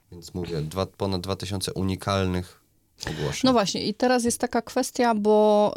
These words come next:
Speaker 2: ja cały czas mówiłam o tym Kowalskim, czyli o zwykłej, prywatnej osobie, ale powiedz mi, czy biura nieruchomości, pośrednicy mogą z tego korzystać?
Speaker 1: Oczywiście, że tak. I dziwi mnie to, że tak słabo korzystają. E,
Speaker 2: A kto
Speaker 1: patrzę-
Speaker 2: korzysta?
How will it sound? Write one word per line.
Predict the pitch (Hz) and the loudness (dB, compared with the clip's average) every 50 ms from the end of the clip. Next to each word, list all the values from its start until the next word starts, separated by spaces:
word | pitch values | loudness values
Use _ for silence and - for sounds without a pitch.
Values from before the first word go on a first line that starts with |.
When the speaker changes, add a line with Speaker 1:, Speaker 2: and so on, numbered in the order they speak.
| - 202 | 0 2
Speaker 2:
ja | 202 208 214 | 2 2 2
cały | - 254 240 | 2 2 2
czas | - 247 226 - | 2 0 0 2
mówiłam | 226 220 214 226 214 208 208 | 2 2 4 4 2 2 0
o | |
tym | 202 - 208 208 | 0 0 -2 0
Kowalskim, | - 202 196 240 247 233 202 - - - 185 175 185 208 233 233 | 0 2 4 4 4 2 2 -2 -2 0 2 2 4 4 4 2
czyli | - 214 208 202 | 2 2 2 2
o | 196 190 | 2 2
zwykłej, | 185 202 226 - - 214 208 | 2 0 0 2 2 0 0
prywatnej | - - 202 190 220 214 - - 220 202 196 | 2 0 0 2 2 0 0 0 -2 0 0
osobie, | 196 190 - - 208 185 165 170 170 - | -2 -2 2 2 2 2 2 0 -2 -2
ale | - 175 185 185 175 170 170 160 160 175 - - - - - - _ | 0 0 0 2 0 0 -2 -2 -2 -6 -8 -14 -20 -20 -20 -20 _
powiedz | - - 196 185 196 196 196 - - - | -4 -2 0 2 2 2 2 2 2 2
mi, | 196 196 190 180 - | 4 6 4 4 4
czy | - 214 185 | 4 4 4
biura | 180 190 208 247 302 339 | 4 4 4 4 6 6
nieruchomości, | 294 277 254 240 220 - 226 208 190 180 170 170 165 - - - - | 6 6 6 4 2 2 2 2 4 4 2 0 0 -2 -6 -6 -4
pośrednicy | - 196 185 - - 247 247 240 214 202 180 175 175 160 - - - - 180 175 170 170 175 175 175 175 | -4 -2 0 2 2 2 4 4 4 4 6 4 4 2 0 0 2 2 2 4 4 4 4 2 2 2
mogą | 175 170 170 185 190 220 220 208 | 2 2 2 2 2 2 2 2
z | - | 2
tego | - 208 190 185 196 190 | 0 0 2 2 2 2
korzystać? | - 196 185 180 175 165 - - - 285 427 440 - - - _ - - _ - 95 | 2 2 2 2 2 0 0 2 2 2 0 0 -2 -8 -12 _ -20 -20 _ -16 -16
Speaker 1:
Oczywiście, | 85 - - 90 98 - - - 78 | -12 -8 -6 -6 -6 -4 -4 -4 -2
że | 76 78 | -2 -2
tak. | 76 78 73 - - | -2 -4 -6 -6 -10
I | 80 78 78 | -12 -12 -10
dziwi | 76 87 82 85 82 | -10 -8 -6 -4 -4
mnie | 82 80 80 78 76 | -2 -2 -4 -4 -4
to, | - - 78 78 | -4 -4 -4 -4
że | 80 82 - - _ _ _ _ _ _ _ | -4 -8 -10 -14 _ _ _ _ _ _ _
tak | - 82 - - | -10 -8 -6 -4
słabo | - - 82 73 80 76 | -2 -2 0 0 -2 -4
korzystają. | - - 80 85 87 - - 113 95 80 73 73 - _ - - - - _ _ _ _ _ - - | -2 -2 -2 0 -2 0 0 0 0 0 0 -2 -6 _ -20 -20 -20 -20 _ _ _ _ _ -8 -4
E, | - | -2
Speaker 2:
A | 170 | 0
kto | 156 208 | 2 2
Speaker 1:
patrzę- | 202 190 - 208 - 202 | 2 2 2 2 2 2
Speaker 2:
korzysta? | 190 185 214 208 - - - 185 214 311 | 2 2 2 2 0 0 0 -2 -2 -2